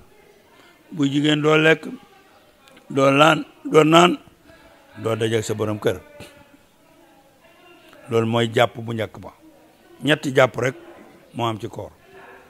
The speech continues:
Koor bon fan lay commencé?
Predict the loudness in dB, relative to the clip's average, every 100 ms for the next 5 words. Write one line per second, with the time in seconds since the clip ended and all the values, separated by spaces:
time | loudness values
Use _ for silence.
0 | _ _ -20 -20 -20 -20 _ _ -20 -20
1 | -20 -20 -20 -20 -20 -6 6 8 8 6
2 | 2 2 -10 -20 -20 -20 -20 _ -8 -2
3 | 2 2 2 0 0 2 -2 -6